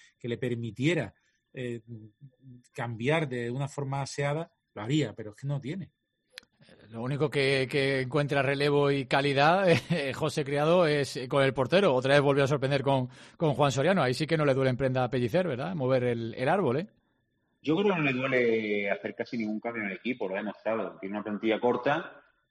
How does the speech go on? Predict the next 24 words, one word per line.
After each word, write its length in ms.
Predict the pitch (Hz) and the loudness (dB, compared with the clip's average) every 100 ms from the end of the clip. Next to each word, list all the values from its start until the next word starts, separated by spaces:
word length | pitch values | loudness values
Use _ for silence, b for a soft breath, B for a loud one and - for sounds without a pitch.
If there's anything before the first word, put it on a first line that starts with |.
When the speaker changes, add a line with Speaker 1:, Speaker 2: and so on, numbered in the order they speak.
| _ | _
Speaker 3:
y 460 | 113 110 104 101 98 | -2 0 2 2 0
sabe 300 | - 101 107 | 0 0 2
que 100 | 117 | 0
tiene 160 | 120 | -2
que 60 | 120 | -2
contar 240 | 110 110 | 0 0
con 120 | 104 101 | 0 0
todos 140 | 104 | -2
los 80 | 98 | -2
jugadores 640 | 104 101 104 107 98 95 | 0 0 2 0 -2 -2
durante 280 | 95 92 95 | -4 -6 -6
la 80 | 90 | -8
temporada. 640 | 85 90 110 143 92 - - 90 - _ _ _ | -8 -4 0 0 -2 -6 -16 -20 -20 _ _ _
Y 120 | 104 | -8
el, 380 | 98 98 98 104 - | -6 -6 -8 -8 -8
el 140 | 104 | -8
mismo 200 | 110 143 | -4 -4
síntoma 360 | 143 139 143 139 | -4 -4 -2 -2
que 80 | 131 | -4
estamos 200 | 135 127 | -4 -4
viendo 160 | 131 | -2
en 60 | 131 | -2
la 100 | 117 | -2
portería 580 | 117 113 110 127 165 | -2 -2 -2 -2 -2